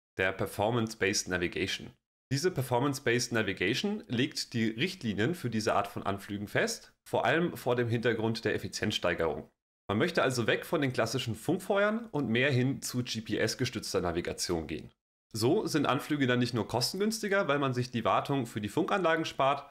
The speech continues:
sondern man kann auch direkter anfliegen und damit letztlich Sprit sparen oder, wenn es nötig ist, auch kurvige Anflüge zum Beispiel wegen Hindernissen fliegen.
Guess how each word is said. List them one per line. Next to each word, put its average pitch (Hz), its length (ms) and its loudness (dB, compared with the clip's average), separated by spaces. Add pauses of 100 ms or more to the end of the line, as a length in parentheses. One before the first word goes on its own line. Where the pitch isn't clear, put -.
(100)
sondern 131 300 2
man 131 140 2
kann 113 180 -2
auch 107 200 0
direkter 104 440 0
anfliegen 101 440 -2
und 92 180 -4
damit 107 340 0
letztlich 98 440 -4
Sprit 147 240 -2
sparen 135 360 2
oder, 190 400 2
wenn 127 80 2
es 113 140 -4
nötig 127 320 -2
ist, 113 200 -2 (160)
auch 120 300 0
kurvige 160 460 2
Anflüge 101 420 -2
zum - 180 -8
Beispiel 113 460 0
wegen 117 200 2
Hindernissen 113 500 0
fliegen. - 380 -10